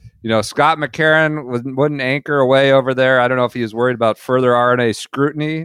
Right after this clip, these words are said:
on him, jamming that into his sternum. He would never make the trip when he was, like, like, one of the hottest players at the senior circuit. And again, you have Stricker and Stu Cink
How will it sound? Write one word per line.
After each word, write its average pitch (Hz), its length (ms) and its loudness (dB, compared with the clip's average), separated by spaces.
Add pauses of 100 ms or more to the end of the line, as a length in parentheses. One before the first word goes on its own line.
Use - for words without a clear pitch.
on 143 200 -6
him, 135 180 -8
jamming 131 400 -8
that 131 140 -6
into 127 220 -4
his 104 140 -8
sternum. 143 540 -4 (360)
He 147 120 -4
would 185 160 0
never 170 240 0
make 165 220 -2
the 160 80 -8
trip 143 380 -2
when 110 180 -8
he 131 100 -6
was, 151 220 -6
like, 135 360 -12
like, 120 220 -6
one 127 140 -6
of - 20 -6
the 113 60 -2
hottest 120 320 -4
players 120 280 -4
at - 80 -20
the 107 60 -20
senior 113 320 -10
circuit. 113 520 -6 (800)
And 131 280 -4
again, 151 640 -6 (580)
you 127 160 -2
have 139 120 -2
Stricker 170 680 -2 (160)
and 117 100 -6
Stu 160 280 -4
Cink 131 500 -6